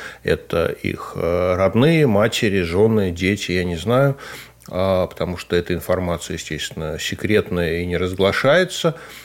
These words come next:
Но украинцы утверждают, что, э, горячая линия работает, и они, э, успешно принимают, так скажем, в плен, э, российских военнослужащих, которые, м, соглашаются сложить оружие и не участвовать в этой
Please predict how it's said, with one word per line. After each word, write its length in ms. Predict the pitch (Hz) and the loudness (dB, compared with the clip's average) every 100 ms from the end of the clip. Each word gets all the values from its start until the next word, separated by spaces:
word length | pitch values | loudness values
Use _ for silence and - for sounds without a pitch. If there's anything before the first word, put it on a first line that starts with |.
| - - - | -20 -12 -6
Но 460 | 95 - 120 165 | -4 0 2 4
украинцы 500 | 151 123 123 131 - | 2 4 2 2 -2
утверждают, 560 | 117 - 104 101 117 135 | -4 0 0 4 4 4
что, 1400 | - - 101 101 101 98 90 101 101 101 101 101 101 107 | -2 -2 2 4 4 2 2 2 4 2 2 0 0 0
э, 60 | 101 | 2
горячая 480 | 104 107 101 101 | 4 4 2 -2
линия 200 | 101 104 | 0 2
работает, 640 | 101 101 117 143 143 107 87 | 2 2 2 2 0 -2 0
и 40 | |
они, 360 | 92 104 113 120 | -2 -2 -2 -2
э, 400 | 113 110 107 104 | 0 0 0 0
успешно 720 | 101 110 - - 123 - 143 | -2 -2 0 2 2 4 2
принимают, 640 | - 127 131 127 113 98 | 4 6 6 6 6 4
так 160 | - 87 | -2 -8
скажем, 400 | - 92 87 92 | -4 -2 -2 -6
в 140 | - | -6
плен, 340 | - 117 143 143 - - - - | -2 2 2 0 -8 -18 -20 -14
э, 340 | - 90 92 95 | -6 -2 0 2
российских 600 | 95 - 107 - - - | 0 0 -4 -2 -6 0
военнослужащих, 720 | 104 104 92 135 147 - 110 | 2 2 2 0 0 0 -4
которые, 720 | 95 95 104 113 107 101 98 | -6 -2 0 4 4 4 2
м, 560 | 101 95 95 92 90 - | -2 -4 -6 -6 -6 -6
соглашаются 580 | 107 101 92 - - | 0 2 4 2 2
сложить 380 | - 92 101 98 | 0 0 0 0
оружие 460 | 95 104 113 95 90 | 2 2 2 0 0
и 40 | |
не 80 | 95 | 0
участвовать 420 | 95 98 - 90 | -2 -2 -4 -4
в 40 | 95 | -4
этой 300 | 95 95 | 0 -2